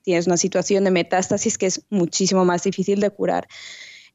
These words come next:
Entonces, lo que, lo que han descubierto es que las células adiposas lo que hacen es conducir,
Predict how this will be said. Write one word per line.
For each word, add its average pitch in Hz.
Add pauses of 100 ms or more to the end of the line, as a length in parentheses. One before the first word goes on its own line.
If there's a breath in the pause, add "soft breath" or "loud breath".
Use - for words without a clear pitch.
Entonces, 214
lo 208
que, 185
lo 190
que 208
han 208
descubierto 254
es 285
que 226
las 185
células 233
adiposas 254
lo 214
que 208
hacen 240
es 254
conducir, 233